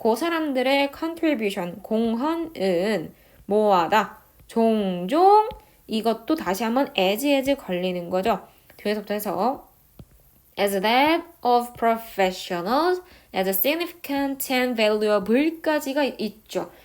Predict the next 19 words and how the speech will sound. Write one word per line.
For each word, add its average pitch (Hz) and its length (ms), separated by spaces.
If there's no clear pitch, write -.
그럼 226 140
너희는 302 240
이제 269 280
체크를 277 340
했겠지? 294 640
비동사 247 380
옆에니까 330 560
일단 233 320
자리가 208 260
뭐예요? 185 360
음, 185 240
보어 254 400
자리가 226 680
되는 185 360
거죠. 170 320
그러면 233 220
이렇게 254 560
처리가 302 520
되고, 185 500